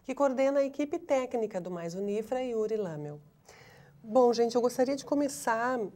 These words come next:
é, perguntando sobre como é que foi essa ideia inicial, né, desse espaço virtual, professora Valéria.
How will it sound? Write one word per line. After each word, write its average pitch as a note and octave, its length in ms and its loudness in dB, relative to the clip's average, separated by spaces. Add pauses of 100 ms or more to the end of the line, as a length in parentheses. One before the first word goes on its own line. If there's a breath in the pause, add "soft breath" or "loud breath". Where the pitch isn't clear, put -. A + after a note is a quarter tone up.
(160)
é, A3+ 760 -2
perguntando A#3+ 500 2
sobre B3 200 -6
como C4 160 -2
é D4+ 60 0
que - 80 -18
foi D4+ 140 -4
essa C#4+ 120 -8
ideia C4 240 -2
inicial, B3 800 -4
né, G3+ 320 -2
desse A3 240 -6
espaço G#3 400 -6
virtual, G3 400 -8
professora F3 380 -14
Valéria. D#3+ 260 -12